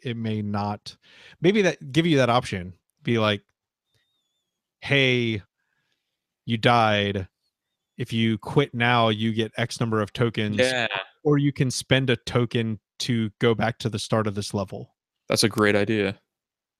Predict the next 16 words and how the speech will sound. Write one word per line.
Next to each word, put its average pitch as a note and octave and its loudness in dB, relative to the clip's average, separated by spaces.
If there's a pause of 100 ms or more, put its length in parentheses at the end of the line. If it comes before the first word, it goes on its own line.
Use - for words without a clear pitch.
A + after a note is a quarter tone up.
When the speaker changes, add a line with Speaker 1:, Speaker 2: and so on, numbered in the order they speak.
(1120)
Speaker 2:
I A#2+ 2
feel C3 4
like B2 4
that A2 6
would, A2+ 2
that A#2 4
implementation A2 0
would G2+ -2
be G2 -2
really G#2 0
nice. F2+ 0
Otherwise, A2 2 (1300)
<sighs> - -12
I C3+ 4
don't C3 6
know. G2 4